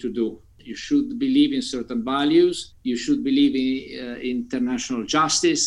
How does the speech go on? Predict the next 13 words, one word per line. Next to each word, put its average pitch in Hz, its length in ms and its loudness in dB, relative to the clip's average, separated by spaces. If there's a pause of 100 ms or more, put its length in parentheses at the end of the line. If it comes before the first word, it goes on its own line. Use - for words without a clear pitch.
(360)
Without 151 360 -4
those - 140 -6 (100)
principles, 170 580 0 (300)
you 147 60 6 (100)
go 139 40 -2 (120)
back 139 100 -6 (120)
to 143 60 4 (120)
the, 127 100 4 (320)
you 123 120 -2
know, 113 120 -6 (220)
uh, 113 200 -10 (120)
um, 113 140 -10 (460)
uh, 110 260 -12